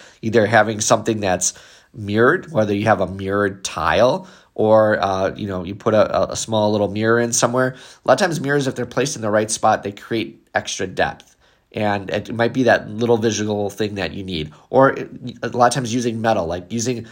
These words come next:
a bright stainless, stainless appliance, or, um, even having,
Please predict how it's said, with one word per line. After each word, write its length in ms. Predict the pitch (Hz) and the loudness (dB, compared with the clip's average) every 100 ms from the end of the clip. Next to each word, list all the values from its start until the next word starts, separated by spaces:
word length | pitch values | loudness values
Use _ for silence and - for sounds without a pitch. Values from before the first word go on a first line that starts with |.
| - _ _ - | -20 _ _ -6
a 80 | 107 | -4
bright 380 | 110 113 110 | 2 2 2
stainless, 800 | - - 120 113 110 98 82 - - - | 0 -2 -2 -2 -4 -6 -6 -6 -10 -18
stainless 440 | - 92 95 107 | -14 -10 -8 -2
appliance, 720 | 147 - 180 175 123 76 - - | -2 -2 -2 0 -2 -4 -8 -6
or, 320 | 110 110 110 - _ _ | -2 0 -2 -8 _ _
um, 280 | - 104 98 | -4 -2 -2
even 220 | - 120 120 | -4 -4 0
having, 560 | 120 113 120 117 113 | 4 4 4 2 -4